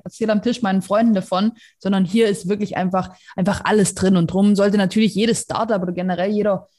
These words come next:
Unternehmer, äh, da wirklich entsprechend viel Zeit und aber auch Liebe investieren, ne? Also das Ding muss am Ende wirklich einfach geil sein. Da musst du voll und ganz dahinter stehen, weil das ist im Grunde deine Idee, deine Vision einmal zu Papier gebracht.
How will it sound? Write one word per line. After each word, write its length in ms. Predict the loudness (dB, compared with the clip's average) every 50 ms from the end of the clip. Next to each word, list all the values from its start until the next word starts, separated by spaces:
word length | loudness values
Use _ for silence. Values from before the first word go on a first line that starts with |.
| _ _ _
Unternehmer, 840 | -2 0 2 4 4 4 4 4 2 2 0 0 0 -2 0 0 0
äh, 40 | 0
da 160 | -2 0 0
wirklich 240 | 0 0 0 0 0
entsprechend 420 | 0 0 0 0 2 2 2 2
viel 160 | 2 0 -2
Zeit 360 | -2 -2 0 2 2 2 2 2
und 160 | 0 0 -2 -4 -12 -20 -8 -4
aber 160 | 0 0 0
auch 100 | 2 2
Liebe 260 | 2 2 2 2 2
investieren, 520 | 2 2 2 0 0 -2 -4 -4 -4 -2 0
ne? 140 | 0 0 0
Also 140 | 0 0
das 200 | -2 -2 -4 -4
Ding 160 | -4 -2 0 0
muss 160 | 0 0 0
am 200 | 0 0 0 -2 -4 _ _ _ _ _
Ende 320 | -2 0 0 2 0 0 0
wirklich 320 | -2 -2 -2 -4 -4 -4
einfach 240 | -4 -6 -6 -6 -4
geil 200 | -2 0 0 2
sein. 120 | 2 2
Da 60 | 2
musst 200 | 2 0 0 -2
du 60 | -4 -6
voll 220 | -4 -2 -2 0
und 80 | 0 0
ganz 180 | 0 -2 -2 0
dahinter 300 | 0 0 0 0 -2 -4
stehen, 240 | -4 -6 -6 -4
weil 120 | -4 -2 -2
das 220 | -2 -4 -4 -4 -2
ist 240 | -2 0 0 0 0
im 140 | 0 -2 0
Grunde 300 | 0 0 2 2 0 0
deine 300 | 0 0 0 0 0 0
Idee, 340 | 0 -2 -2 -2 -2 -2
deine 240 | -2 -2 -4 -4 -4
Vision 300 | -4 -2 -2 -2 -2 -2
einmal 460 | -2 -2 0 0 2 2 0 0 -2
zu 140 | -2 -2 -2
Papier 380 | -2 0 -4 -2 0 0 0 0
gebracht. 420 | -2 -4 -6 -8 -8 -10 -10 -12